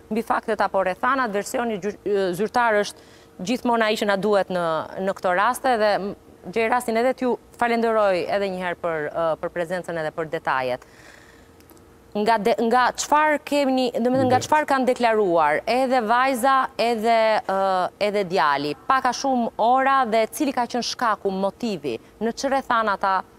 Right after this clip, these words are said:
Speaker 1: kanë vendosur ta kryejnë këtë krim?
Speaker 2: Ora ka qenë rreth orës pesëmbëdhjetë,
Speaker 1: Mhm.
Speaker 2: ku është kryer krimi.
Speaker 1: Mhm.
Speaker 2: Edhe fakt ka qenë ajo,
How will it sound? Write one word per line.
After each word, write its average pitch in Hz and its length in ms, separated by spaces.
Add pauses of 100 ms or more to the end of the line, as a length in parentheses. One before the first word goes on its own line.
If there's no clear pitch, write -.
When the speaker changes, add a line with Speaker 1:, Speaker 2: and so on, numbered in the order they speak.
(240)
Speaker 1:
kanë 202 200
vendosur 185 420
ta 156 320
kryejnë 135 240
këtë 135 160
krim? 73 220 (4000)
Speaker 2:
Ora 147 260
ka 143 140
qenë 151 220
rreth 131 100
orës 139 320
pesëmbëdhjetë, 139 600 (280)
Speaker 1:
Mhm. 220 220 (1040)
Speaker 2:
ku 143 100
është 131 180
kryer 131 260
krimi. 160 400 (160)
Speaker 1:
Mhm. 214 180 (1300)
Speaker 2:
Edhe 156 280
fakt 175 320
ka 170 80
qenë 156 300
ajo, 156 360